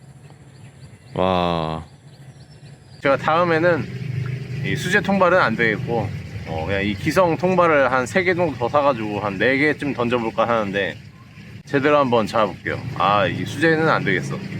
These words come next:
어, 너무 만든 것도 엉성하고, 어, 줄도 불편하고 하니까, 어, 다음에는 몇 개를 더 사서 해볼까요? 근데 삼겹살을 안 좋아하나? 어, 딴 사람들 보니까 삼겹살 넣어가지고 많이 잡던데,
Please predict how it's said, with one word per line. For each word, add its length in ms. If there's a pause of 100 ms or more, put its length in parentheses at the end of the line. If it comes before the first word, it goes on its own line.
(540)
어, 60
너무 420
만든 280
것도 260
엉성하고, 720 (580)
어, 120
줄도 360
불편하고 500
하니까, 540
어, 240
다음에는 480
몇 160
개를 320
더 180
사서 300
해볼까요? 360
근데 240 (480)
삼겹살을 920 (720)
안 160
좋아하나? 420 (420)
어, 80
딴 200
사람들 380
보니까 540
삼겹살 480
넣어가지고 800
많이 200
잡던데, 720